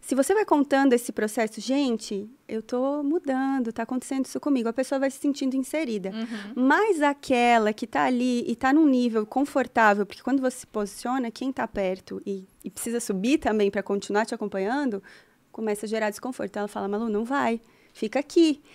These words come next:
Speaker 1: Então, ela vai falar que
Speaker 2: Ela
Speaker 1: não
Speaker 2: se
Speaker 1: ficou
Speaker 2: incomoda
Speaker 1: legal
Speaker 2: com a sua mudança.
Speaker 1: com a sua imagem, vai falar. Mas, ao mesmo tempo, você vai perceber que aquela pessoa que nunca te consumiu.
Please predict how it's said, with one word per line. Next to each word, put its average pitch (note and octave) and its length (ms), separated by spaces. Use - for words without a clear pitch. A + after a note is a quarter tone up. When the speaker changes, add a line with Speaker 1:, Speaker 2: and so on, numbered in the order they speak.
Speaker 1:
Então, G#3+ 180
ela A3 80
vai A#3+ 100
falar C4 240
que A3+ 120
Speaker 2:
Ela C4 140
Speaker 1:
não C4 80
Speaker 2:
se C4+ 100
Speaker 1:
ficou C4 180
Speaker 2:
incomoda C4 260
Speaker 1:
legal A#3 340
Speaker 2:
com A#3+ 60
a B3+ 40
sua B3 220
mudança. A3+ 280
Speaker 1:
com C#4 60
a B3+ 100
sua B3 300
imagem, C4 440
vai C4 140
falar. C#4 420
Mas, D#4+ 300
ao F4 80
mesmo B3 240
tempo, D4+ 300
você C4 240
vai C4 100
perceber C4 340
que C#4 100
aquela C#4+ 200
pessoa C#4 240
que C#4 100
nunca C4 300
te - 100
consumiu. C4 600